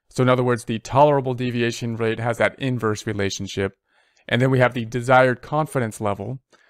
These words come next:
and that's gonna be a straight relationship again. If the desired confidence level, we want it to go lower, then, then the effect on the sample size is to decrease.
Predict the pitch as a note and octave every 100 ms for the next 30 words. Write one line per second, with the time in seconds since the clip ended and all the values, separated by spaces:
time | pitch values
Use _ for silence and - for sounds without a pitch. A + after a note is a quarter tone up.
0 | _ _ - A#2+ A#2 B2+ A2+ A2+ G#2 -
1 | C3 A#2 B2+ A#2 A2+ A#2 B2+ A#2+ A#2+ G#2+
2 | G#2 A2 G#2+ A2 A2 B2 B2 A#2 C3 C3
3 | B2+ A#2+ B2+ A#2+ A#2+ A#2 B2+ A#2 A#2 A#2+
4 | A#2 B2+ A#2 G2+ A2+ D#3+ C#3 G#2+ G#2 A#2
5 | - _ _ _ A#2 A#2 B2 C3+ B2 A#2
6 | A2+ B2 B2+ A2+ C#3+ B2+ A#2+ A2+ - B2
7 | A#2 - A2+ A2 - A2+ - G2 A#2 C3
8 | - G#2 G2 A2 -